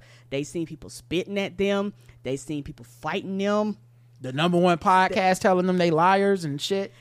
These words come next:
Speaker 1: They, you know, they, they, they, they seen, you know, the vaccine coming out and people fighting them and arguing with them against science and the shit that they went to school for. And a lot of them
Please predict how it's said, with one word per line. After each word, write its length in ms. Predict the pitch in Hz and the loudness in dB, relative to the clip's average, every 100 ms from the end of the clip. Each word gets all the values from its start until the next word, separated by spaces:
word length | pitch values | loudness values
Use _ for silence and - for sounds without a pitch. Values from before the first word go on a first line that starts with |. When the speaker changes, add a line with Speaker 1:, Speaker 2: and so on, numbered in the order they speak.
| - | -4
Speaker 1:
They, 160 | 165 170 | -2 -2
you 180 | 175 208 | -4 0
know, 200 | 180 175 | 0 2
they, 240 | 185 175 _ - | 0 0 _ -4
they, 240 | 165 175 | 0 0
they, 300 | 151 170 175 | 0 0 0
they 260 | 156 175 180 | 0 0 0
seen, 480 | - 190 185 180 180 | -2 0 0 0 -2
you 80 | 170 | -2
know, 100 | 160 | -2
the 80 | 143 | -2
vaccine 680 | 160 170 - 175 196 208 | -4 -6 -6 -4 -4 -4
coming 300 | 196 214 202 196 | -4 -4 -4 -4
out 200 | 196 135 | -4 -6
and 120 | 147 | -10
people 300 | 185 180 127 | -10 -8 -10
fighting 380 | - 151 160 185 | -4 -4 -2 -4
them 180 | 180 175 | -4 -4
and 100 | - | -4
arguing 400 | 147 160 175 170 | -4 -4 -2 -2
with 160 | 170 | -2
them 280 | 175 175 160 - | -2 -4 -6 -10
against 380 | 156 170 - - | -6 -6 -8 -10
science 680 | 156 170 208 196 - - - - - - | -6 -2 -2 -4 -10 -14 -16 -20 -18 -8
and 160 | 170 | -4
the 80 | 165 | -4
shit 280 | 160 - 202 | -4 -6 -6
that 140 | 165 147 | -8 -4
they 160 | 165 | -2
went 220 | 175 190 | -4 -8
to 100 | - | -12
school 420 | 147 - 151 196 214 | -14 -8 -6 -6 -6
for. 460 | - 247 240 240 - _ _ - | -4 -2 -2 -4 -10 _ _ -6
And 400 | 185 180 175 180 - | -2 -2 -2 -4 -6
a 100 | 165 | -4
lot 280 | 170 185 226 | 0 0 0
of 40 | |
them 380 | 220 208 208 | -2 -4 -4